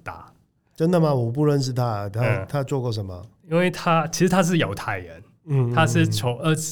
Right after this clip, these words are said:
Speaker 1: 二，二战的时候跟家人逃去美国。
Speaker 2: 嗯，嗯，嗯。
Speaker 1: 嗯，然后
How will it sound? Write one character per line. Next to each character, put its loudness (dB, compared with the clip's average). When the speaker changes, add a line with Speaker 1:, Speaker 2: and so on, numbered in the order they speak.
Speaker 1:
二， 0
二 0
战 2
的 -4
时 -10
候 -6
跟 0
家 2
人 0
逃 -14
去 -4
美 -4
国。 -14
Speaker 2:
嗯， 0
嗯， -
嗯。 -2
Speaker 1:
嗯， -8
然 0
后 -2